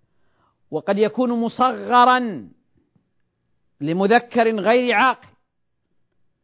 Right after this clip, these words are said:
لمذكر غير عاقل، فيجمع هذا الجمع. فإذا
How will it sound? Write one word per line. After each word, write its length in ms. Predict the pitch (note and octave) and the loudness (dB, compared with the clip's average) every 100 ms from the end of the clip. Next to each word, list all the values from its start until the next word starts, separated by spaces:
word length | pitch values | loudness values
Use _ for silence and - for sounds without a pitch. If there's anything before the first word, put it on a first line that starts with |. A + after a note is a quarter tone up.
| _ C3+ | _ -8
لمذكر 480 | D3+ D#3 F#3+ A3+ | -4 -2 -2 -2
غير 280 | G3 F3 A3 | -4 0 0
عاقل، 360 | G3 G#3+ - - _ _ _ _ _ | 0 -2 -4 -20 _ _ _ _ _
فيجمع 520 | C#3+ F#3 F#3 F#3+ F#3+ C3+ | -6 -4 -4 -6 -6 -8
هذا 340 | D#3 F3+ D#3+ | -8 -8 -8
الجمع. 320 | B2 A#2 F#2+ D2+ _ _ _ _ _ - | -10 -14 -18 _ _ _ _ _ _ -10
فإذا 500 | D3+ G#3 A#3+ G#3+ | -4 0 2 0